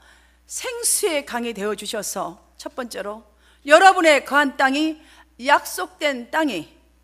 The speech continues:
될 것입니다. 두 번째로 여러분의 거하는 땅은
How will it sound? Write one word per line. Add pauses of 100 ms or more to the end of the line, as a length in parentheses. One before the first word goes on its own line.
(300)
될
것입니다. (480)
두
번째로 (240)
여러분의
거하는
땅은